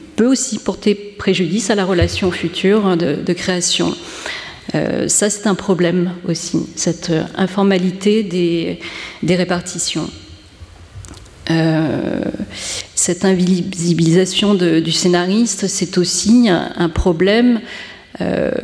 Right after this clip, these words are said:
en ce qui concerne, bah, sa propre négociation sur cette répartition, euh, de sa part de, d'avance sur droit. Euh, par exemple,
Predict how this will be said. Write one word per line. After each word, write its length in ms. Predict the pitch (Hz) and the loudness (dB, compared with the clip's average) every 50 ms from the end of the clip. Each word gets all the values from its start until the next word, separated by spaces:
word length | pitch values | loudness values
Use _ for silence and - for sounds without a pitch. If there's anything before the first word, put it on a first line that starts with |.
| - - - - - | -4 -6 -8 -6 -4
en 60 | 180 170 | -4 -2
ce 100 | - - | -2 -4
qui 80 | 165 | -4
concerne, 440 | - - 165 - - 190 196 214 208 | -2 -2 -2 0 0 0 0 2 2
bah, 100 | 175 175 | 0 0
sa 140 | 170 - 185 | 0 -2 -4
propre 420 | - - - 226 233 233 - 214 | -6 -4 -4 -4 -2 -2 0 2
négociation 800 | 190 185 175 180 180 175 180 - 170 160 160 - 214 220 262 277 | 2 4 4 4 2 2 2 0 0 0 0 0 0 2 2 2
sur 340 | 254 - - - 190 165 - | 0 -2 -4 -2 -2 -2 -2
cette 220 | - - 175 165 | -2 -2 -4 -2
répartition, 880 | - - 170 - 165 156 - - - 147 - - - 180 196 233 262 - - - - - - - - - - - - - | -2 -4 -2 -2 -4 -4 -4 -6 -6 -6 -4 0 2 2 2 2 2 0 -4 -8 -14 -14 -16 -16 -18 -20 -20 -16 -6 -2
euh, 360 | 175 160 156 156 165 - 156 160 | 0 0 0 0 0 0 -2 -2
de 260 | 160 160 151 180 185 | -2 -2 0 0 0
sa 180 | 180 - 175 | 2 0 -2
part 280 | 165 - - 180 180 185 | -4 -2 -2 -2 -2 0
de, 500 | 170 165 165 160 160 170 175 175 170 175 | 0 0 0 0 0 -2 -2 -4 -4 -2
d'avance 340 | 170 190 175 165 175 175 170 | 0 0 2 2 2 2 0
sur 200 | - - 170 165 | 0 0 0 0
droit. 380 | 165 175 165 190 208 262 254 247 - - - - - - - | 0 2 0 0 0 0 -2 -6 -8 -10 -14 -14 -12 -8 -4
Euh, 340 | 170 160 160 - - - - - - - - - - - - - - - - - - - - - 180 - 196 170 | -2 -2 -2 -2 -2 -4 -4 -6 -8 -10 -10 -10 -10 -8 -10 -10 -12 -14 -18 -20 -12 -6 -4 -2 0 0 0 -2
par 80 | 180 170 | -2 -2
exemple, 480 | 156 151 170 180 165 - - 165 - | 0 2 2 2 2 2 0 -2 0